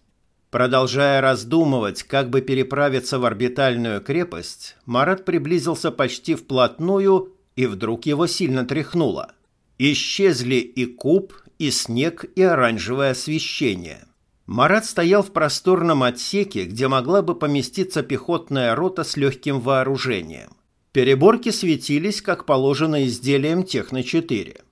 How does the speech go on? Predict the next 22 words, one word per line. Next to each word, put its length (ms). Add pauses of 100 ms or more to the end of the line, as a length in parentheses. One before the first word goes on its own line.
(300)
Здесь 540
было 340
нормальное 680
дневное 520
освещение, 1120
разве 380
что 180
с 100
небольшим 560
избытком 600
голубоватых 720
оттенков. 680 (480)
Поясняющие 1000
пиктограммы 800
на 140
переборках 840 (100)
изображали 680
панцирных 720
гуманоидов-флондов 1500
и 80
шестилапых 840
кентавров-леков. 1120